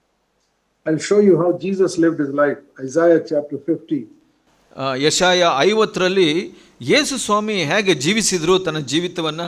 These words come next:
Speaker 2: ಅದನ್ನ ನಾನು ತೋರಿಸ್ಲಿಕ್ಕೆ ಬಯಸ್ತೇನೆ.
Speaker 1: This is a prophecy about Jesus.
Speaker 2: ಇದು ಯೇಸು ಸ್ವಾಮಿಯ ವಿಷಯವಾಗಿ ಬರೆದಿರುವಂತ ಒಂದು ಪ್ರವಾದನೆ.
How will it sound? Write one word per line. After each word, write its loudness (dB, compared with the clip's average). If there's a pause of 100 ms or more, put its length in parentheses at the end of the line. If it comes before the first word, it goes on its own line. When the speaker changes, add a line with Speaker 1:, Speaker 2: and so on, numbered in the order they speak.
(500)
Speaker 2:
ಅದನ್ನ -4
ನಾನು -2
ತೋರಿಸ್ಲಿಕ್ಕೆ -2
ಬಯಸ್ತೇನೆ. -6 (1000)
Speaker 1:
This -8
is -2
a 2
prophecy -2
about -2
Jesus. -8 (640)
Speaker 2:
ಇದು 0 (320)
ಯೇಸು -4
ಸ್ವಾಮಿಯ 0 (140)
ವಿಷಯವಾಗಿ 0
ಬರೆದಿರುವಂತ -4
ಒಂದು -4
ಪ್ರವಾದನೆ. -6